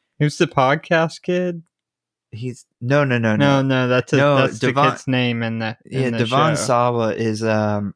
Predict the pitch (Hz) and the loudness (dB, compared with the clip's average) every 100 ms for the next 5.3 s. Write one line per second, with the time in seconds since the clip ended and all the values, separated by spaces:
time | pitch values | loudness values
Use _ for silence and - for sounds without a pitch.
0 | - 101 95 107 107 110 110 - 110 104 | -8 -6 -2 0 2 2 0 -2 -2 -2
1 | 98 95 - 104 101 98 98 - 101 95 | -2 -8 -6 -6 -4 -6 -8 -10 -12 -10
2 | 98 - 98 92 92 71 98 98 98 95 | -10 -10 -10 -10 -10 -10 -10 -10 -10 -10
3 | 95 98 - _ _ 131 127 127 120 113 | -10 -12 -16 _ _ -4 -2 0 -2 -4
4 | - 123 - 123 127 123 120 98 113 113 | -4 -4 2 4 4 2 -2 -2 0 0
5 | 107 101 | 0 -2